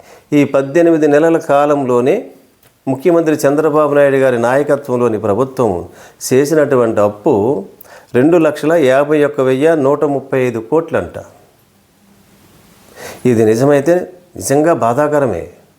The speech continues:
ప్రతిరోజు ఎంత? రోజుకు నాలుగు వందల అరవై ఆరు పాయింట్ ఎనిమిది కోట్లంట.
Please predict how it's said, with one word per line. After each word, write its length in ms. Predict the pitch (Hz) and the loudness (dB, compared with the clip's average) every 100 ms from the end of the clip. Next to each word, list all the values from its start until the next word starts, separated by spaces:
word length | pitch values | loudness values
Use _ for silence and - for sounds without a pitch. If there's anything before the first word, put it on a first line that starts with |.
| _ _ _ _ _ _ - - _ _ | _ _ _ _ _ _ -20 -20 _ _
ప్రతిరోజు 640 | 120 127 165 135 156 170 165 | -2 2 2 4 2 2 0
ఎంత? 460 | 135 139 160 156 156 - _ 107 | 0 0 -2 -2 -6 -18 _ -2
రోజుకు 400 | 135 170 175 170 | 0 2 2 2
నాలుగు 380 | 135 143 160 | 2 2 2
వందల 280 | 151 151 151 | 2 2 2
అరవై 320 | 143 143 143 | 2 2 2
ఆరు 200 | 143 139 | 2 2
పాయింట్ 440 | 135 135 131 131 117 | 0 -2 -2 -2 -4
ఎనిమిది 560 | 120 135 120 110 - _ | -2 -2 -4 -6 -10 _
కోట్లంట. 520 | 151 170 147 101 80 | -4 -4 -4 -6 -6